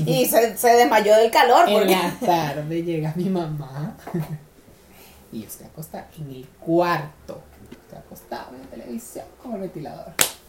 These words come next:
Speaker 2: <laughs> Y mi
Speaker 1: Pero
Speaker 2: mamá llega, y cuando llega, yo agarro, <laughs> pequeña, mente pequeña. Yo como el, la,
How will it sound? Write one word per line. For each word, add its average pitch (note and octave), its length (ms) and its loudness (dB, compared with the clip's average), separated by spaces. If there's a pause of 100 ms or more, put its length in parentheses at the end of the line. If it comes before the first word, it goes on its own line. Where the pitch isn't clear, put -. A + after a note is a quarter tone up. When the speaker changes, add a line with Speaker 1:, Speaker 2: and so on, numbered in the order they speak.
(220)
Speaker 2:
<laughs> A#3 1040 -4
Y A3+ 240 2
mi A3 120 2
Speaker 1:
Pero G3+ 160 0
Speaker 2:
mamá E3+ 340 -2
llega, F#3 420 -6 (160)
y G#3+ 120 -10
cuando G3 420 -8
llega, D#3+ 480 -12 (1120)
yo E3+ 140 0
agarro, D3+ 260 -6 (280)
<laughs> - 760 -8
pequeña, A#2 420 -12
mente F#2 220 -18
pequeña. - 240 -20 (720)
Yo D#3 180 -2 (140)
como F3+ 320 -4
el, D#3 400 -2
la, D#3+ 180 -2